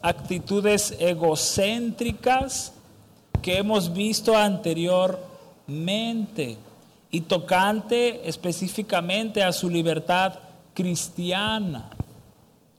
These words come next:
Porque si recuerdan, la libertad cristiana que algunos tenían era que podían comer lo sacrificado a los ídolos, a los demonios, podían hacer muchas cosas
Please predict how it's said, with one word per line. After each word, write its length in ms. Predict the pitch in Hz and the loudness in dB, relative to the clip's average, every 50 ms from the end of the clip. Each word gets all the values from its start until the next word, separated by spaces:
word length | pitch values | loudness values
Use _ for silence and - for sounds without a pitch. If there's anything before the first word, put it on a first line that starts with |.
| - - - - - - - | -20 -20 -20 -20 -20 -20 -2
Porque 280 | - 160 160 165 185 175 | 0 0 2 2 0 0
si 120 | - 185 | 2 2
recuerdan, 540 | 175 170 170 156 - 190 196 190 214 233 226 | 2 4 2 4 6 8 8 10 10 8 6
la 80 | 220 208 | 6 4
libertad 420 | 202 185 175 160 - 185 175 170 | 6 4 2 4 4 2 2 2
cristiana 720 | - 220 214 208 - - 208 208 202 202 214 220 220 220 | 2 2 2 2 0 2 4 6 6 6 6 4 4 4
que 80 | 214 190 | 4 4
algunos 400 | 175 165 170 185 196 202 185 - | 4 4 4 4 2 2 2 2
tenían 500 | 226 202 196 196 202 208 214 208 190 180 | 2 2 2 0 2 2 2 2 2 2
era 240 | 180 185 196 196 196 | 2 2 2 2 0
que 100 | 180 165 | -2 -4
podían 460 | - 143 135 127 131 135 139 170 190 | -2 -2 -2 0 0 0 0 0 0
comer 420 | - 226 226 220 220 214 214 214 | 2 0 0 2 2 0 0 0
lo 120 | 214 208 196 | 0 -2 -2
sacrificado 840 | 208 202 202 208 202 185 165 185 170 - 175 170 175 180 180 185 | -2 -4 -2 -4 -4 -4 -6 -8 -6 -2 0 2 2 2 2 0
a 60 | 180 | 0
los 260 | 180 170 165 151 - | 0 0 -2 -2 -4
ídolos, 420 | 185 180 180 180 180 180 180 175 170 | -6 -6 -2 -2 -2 -2 -2 -4 -4
a 60 | 165 | -2
los 160 | 160 151 147 | -2 -2 -4
demonios, 640 | 156 156 156 160 165 170 175 175 175 180 180 - - - - - - - - | -4 -4 -4 -2 -4 -4 -2 -2 -2 -2 -4 -4 -6 -12 -18 -20 -20 -18 -2
podían 400 | - 156 151 156 160 170 180 202 | 2 2 4 6 6 4 6 4
hacer 320 | 214 202 - 214 214 208 202 | 4 4 4 4 4 4 4
muchas 400 | 196 214 220 214 247 240 220 - | 2 2 2 4 4 4 4 4
cosas 520 | - 233 226 220 240 240 233 233 - - | 4 4 4 6 6 6 6 4 2 -4